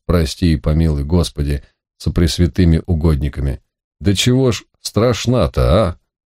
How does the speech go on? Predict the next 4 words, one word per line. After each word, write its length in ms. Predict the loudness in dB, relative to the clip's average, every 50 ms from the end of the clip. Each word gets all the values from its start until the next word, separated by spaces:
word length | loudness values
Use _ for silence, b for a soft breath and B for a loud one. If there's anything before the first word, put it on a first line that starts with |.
| _
Аж 320 | 2 2 2 2 0 -6 -6
передёрнуло 760 | -4 0 0 2 2 2 2 2 2 2 4 4 4 2 2
всего. 420 | 0 -2 -2 -2 -2 -2 -2 -6 -8 _ _ _ _ _ _ _
Фу, 360 | -6 -2 -2 -2 -2 -2 -8